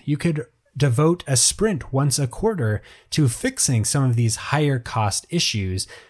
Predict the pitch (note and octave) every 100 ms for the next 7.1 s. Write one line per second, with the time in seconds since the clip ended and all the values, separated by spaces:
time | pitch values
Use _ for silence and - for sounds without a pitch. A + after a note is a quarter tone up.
0 | _ - C3 - D#3+ G3 D3+ B2+ A#2 A#2
1 | - A#2+ A#2+ A2 G#2 G2+ G#2+ C3 E3+ A#2+
2 | C#2+ - - - _ _ _ _ _ _
3 | _ _ _ _ _ A#2 G2+ - C3 C#3
4 | C#3 F3+ A#3+ A3 D3+ C3 E3 F3 G3 E3
5 | - F3 G#3+ D#3+ A#2 A2 - E3+ B3+ B3
6 | C#3+ F#2+ F#2 F2+ A2+ F#2+ - - F#2 G2+